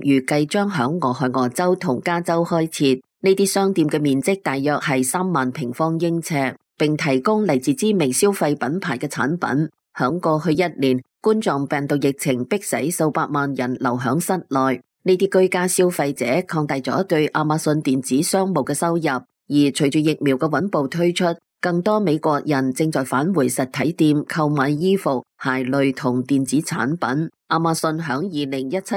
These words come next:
年收購咗高檔雜貨商 Whole Foods，從而響實體店中下咗最大嘅賭注。亞馬遜此前仲響美國至少十三個州，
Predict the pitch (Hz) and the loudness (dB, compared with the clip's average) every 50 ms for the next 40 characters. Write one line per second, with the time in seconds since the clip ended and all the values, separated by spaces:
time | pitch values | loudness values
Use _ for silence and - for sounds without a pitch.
0 | 143 - 139 135 127 131 127 - 202 208 202 - 185 151 147 - 127 135 170 - | -6 -4 -4 -2 -2 -2 -2 -2 -2 -2 -2 -2 -4 -2 -2 -2 -2 -2 -2 0
1 | - 202 196 202 - 185 160 156 156 151 156 131 - - 156 147 147 - 170 170 | 0 0 2 2 0 0 -2 -2 -2 -2 -4 -4 -2 -2 -2 -2 -2 0 0 0
2 | 170 175 170 175 180 170 175 170 - - 180 170 135 127 - - - - _ _ | 0 0 0 0 2 2 2 2 0 0 0 0 0 0 -4 -10 -16 -20 _ _
3 | _ - 156 139 139 139 135 139 135 135 143 147 127 151 208 - - 147 - - | _ -2 0 0 2 2 4 4 4 2 2 0 0 0 0 -2 -2 -2 -2 -2
4 | 135 175 190 170 165 160 160 156 - 190 185 185 175 180 143 135 127 143 131 156 | -2 0 2 4 4 4 4 4 2 2 2 2 0 0 -2 -2 0 0 0 0
5 | 165 - 151 147 143 139 135 120 120 139 139 - 123 127 156 160 - 156 143 131 | 2 2 2 2 2 0 -2 -4 -4 -4 -4 -2 0 0 0 2 2 4 4 4
6 | 131 - _ _ - 170 165 165 170 170 170 - 160 160 160 - 151 156 214 - | 2 -2 _ _ -2 0 0 2 2 0 0 0 0 0 0 2 2 2 2 2
7 | - 160 131 131 127 147 156 147 143 123 156 208 180 160 160 156 - 156 151 - | 0 -2 -2 0 0 0 0 0 0 -2 0 0 0 0 0 0 0 0 0 2
8 | - 156 156 147 - 127 127 170 - - 135 - - - 170 165 151 - 139 - | 2 2 2 2 2 2 2 2 0 -2 -4 -2 -2 -2 -2 -2 -2 -4 -4 -2
9 | - 165 160 160 160 | 0 0 0 0 -2